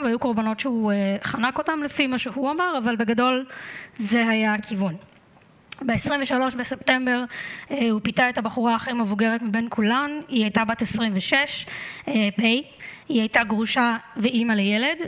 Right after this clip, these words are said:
והוא הגיע אליה דרך טוויטר, כי גם היא הביעה רצון, אה, להתאבד. שלושה ימים אחר כך, בעשרים ושש,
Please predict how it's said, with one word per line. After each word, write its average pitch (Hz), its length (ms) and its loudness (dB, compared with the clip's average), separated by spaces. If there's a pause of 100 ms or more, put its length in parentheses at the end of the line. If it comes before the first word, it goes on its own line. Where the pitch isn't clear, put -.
(360)
והוא 214 400 2
הגיע 226 280 2
אליה 220 160 0
דרך 214 320 -2
טוויטר, 247 420 0
כי 247 120 0
גם 226 180 0
היא 220 220 2
הביעה 220 280 2
רצון, 214 460 -2
אה, 214 340 0
להתאבד. 220 480 -2 (1000)
שלושה 240 360 -2
ימים 254 280 0
אחר 247 320 0
כך, 233 160 -4
בעשרים 220 400 -4
ושש, 302 380 -2